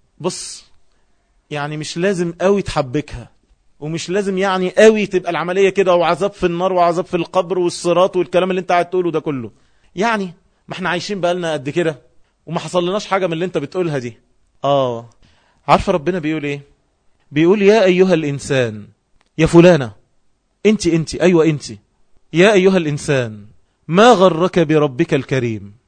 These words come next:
ايه اللي غرك؟ اتغريتي بستري عليكي؟ طب لو رفعت الستر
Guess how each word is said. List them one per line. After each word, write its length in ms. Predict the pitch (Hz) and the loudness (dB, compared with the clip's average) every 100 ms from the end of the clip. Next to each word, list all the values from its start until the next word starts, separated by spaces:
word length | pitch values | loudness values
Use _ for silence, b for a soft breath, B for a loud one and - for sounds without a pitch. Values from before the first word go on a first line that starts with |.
| _ _ _ _ _ 185 | _ _ _ _ _ 2
ايه 60 | |
اللي 140 | 233 214 | 4 4
غرك؟ 640 | 151 127 110 _ - - _ _ _ _ - | 2 0 -6 _ -20 -20 _ _ _ _ -4
اتغريتي 500 | 165 160 170 185 214 | -2 2 4 4 0
بستري 440 | 190 - 214 196 170 | -4 0 0 2 2
عليكي؟ 440 | 147 185 233 240 - _ _ _ _ _ | 2 0 -4 -8 -12 _ _ _ _ _
طب 140 | 165 147 | -4 2
لو 140 | 160 | 2
رفعت 340 | 151 196 190 | 2 0 -2
الستر 600 | 151 - 131 - - - | -4 -6 -6 -8 -18 -18